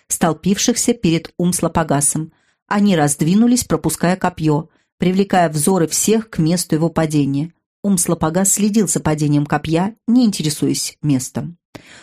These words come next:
Вот оно коснулось земли, и, крикнув какое-то слово, они с братом, не дожидаясь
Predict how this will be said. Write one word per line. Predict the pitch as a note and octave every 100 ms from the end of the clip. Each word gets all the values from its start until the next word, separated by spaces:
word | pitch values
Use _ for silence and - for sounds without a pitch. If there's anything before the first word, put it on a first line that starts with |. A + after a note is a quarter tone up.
| _ -
Вот | F#3 C4+
оно | C#4 B3+
коснулось | F#3 - F#3 F3+
земли, | E3+ F3 E3 D3 D3 - _ _ -
и, |
крикнув | G#3+ A3 A3 F3 D#3+
какое-то | E3+ E3+ E3 D#3
слово, | C#3+ - G#3 B3 A#3 -
они | E3+ G3+
с | A#3
братом, | G3+ G#3+ G#3+ G#3 F#3+ -
не | F#3+ B3
дожидаясь | G3+ F3 E3+ E3+ D#3+ -